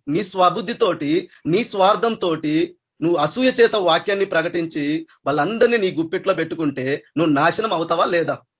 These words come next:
నీకు నాశనం వస్తుందా రాదా? నీకు ఇచ్చిన పిలిపేంది?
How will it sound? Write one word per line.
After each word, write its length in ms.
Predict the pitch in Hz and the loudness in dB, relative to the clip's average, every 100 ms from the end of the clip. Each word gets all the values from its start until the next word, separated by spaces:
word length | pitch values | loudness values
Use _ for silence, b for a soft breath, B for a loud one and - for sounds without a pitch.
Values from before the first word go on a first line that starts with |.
| - | -6
నీకు 140 | 165 | -4
నాశనం 400 | 151 151 185 226 | 0 0 0 -2
వస్తుందా 360 | 214 175 190 220 | -4 -4 -2 0
రాదా? 340 | 196 175 143 - _ _ _ _ 131 | 2 0 -2 -8 _ _ _ _ -8
నీకు 200 | 175 190 | -6 -6
ఇచ్చిన 240 | 185 247 | -2 -2
పిలిపేంది? 800 | 254 165 190 196 170 143 160 | 0 -2 2 2 4 2 0